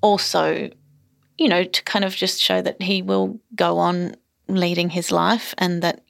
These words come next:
we gather that wisdom and come of age across the entire sort of lifespan, not just by going on a,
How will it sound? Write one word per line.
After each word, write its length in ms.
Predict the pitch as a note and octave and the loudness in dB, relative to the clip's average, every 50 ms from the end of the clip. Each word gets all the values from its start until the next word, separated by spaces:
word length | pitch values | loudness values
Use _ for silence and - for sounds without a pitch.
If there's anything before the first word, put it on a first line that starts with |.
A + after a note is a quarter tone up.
| _ - - | _ -8 -2
we 300 | F3+ F3 F3 E3 E3+ - - - - - - - - - _ - - - F#3 F3+ - - | -2 0 0 -2 -6 -12 -14 -16 -16 -14 -14 -16 -18 -18 _ -12 -10 -10 -10 -10 -6 -2
gather 280 | - F3 F3 F3 F3+ F3 | 0 2 2 2 2 0
that 280 | E3+ F3 E3+ - - _ _ - | 2 0 0 -2 -2 _ _ -4
wisdom 460 | G3 F3+ F3 F3 F3 - - F3+ F3+ | -2 -2 -2 -2 -2 -2 -2 0 0
and 160 | F3 F3 E3+ | 0 -2 -2
come 200 | - - F3 E3+ | -2 0 0 0
of 120 | F3 E3+ | 0 2
age 440 | F3 E3+ E3+ E3+ F3 E3+ - - - - | 2 2 2 2 0 -2 -2 -4 -4 -4
across 420 | - G3 - - - E3+ E3 - - | -6 -8 -6 -2 -2 -2 -2 -4 -6
the 140 | - G3 F#3 | -4 -2 0
entire 480 | F3+ F3 - - G#3 F3+ F3+ F#3 F#3+ | 0 0 0 0 0 2 2 0 0
sort 200 | F#3 - - - | -2 -4 -6 -6
of 100 | - - | -4 -2
lifespan, 1120 | G3+ F#3 F3 D#3+ E3 E3+ - - - - _ - - - - - D#3+ D3 D#3+ D#3+ - F#2+ | 0 0 0 0 0 -4 -6 -10 -12 -12 _ -8 -6 -4 0 0 0 0 0 -2 -2 -2
not 280 | F#2+ F#2+ F#2+ - - - | -2 0 -2 -2 -2 -2
just 280 | - - - - - | -2 -2 -2 -2 -4
by 400 | - - - - B1+ - - - - - - - - - - - - _ _ - | -2 -2 -2 0 -2 -2 -4 -6 -8 -14 -20 -20 -20 -20 -20 -20 -20 _ _ -4
going 300 | - F#2 F2+ E3+ F2+ F2+ | -2 0 0 0 -2 -2
on 140 | F2+ F2 F2+ | -4 -2 -2
a, 260 | F2+ F#2 F#2 F#2 G2 | -2 -2 -4 -4 -8